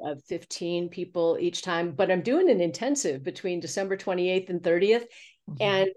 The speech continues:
Speaker 1: there could be unlimited number of people in it. It's gonna be an interesting way to consolidate the content and see what we can do in three days. It's a big experiment, and it's half as much money, so.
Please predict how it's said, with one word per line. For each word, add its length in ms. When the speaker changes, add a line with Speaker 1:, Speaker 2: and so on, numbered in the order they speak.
Speaker 1:
there 120
could 200
be 420
unlimited 520
number 260
of 140
people 320
in 100
it. 240
It's 220
gonna 180
be 260
an 120
interesting 580
way 160
to 80
consolidate 600
the 80
content 420
and 100
see 140
what 160
we 100
can 180
do 120
in 100
three 200
days. 260
It's 160
a 60
big 200
experiment, 640
and 120
it's 140
half 280
as 140
much 240
money, 240
so. 280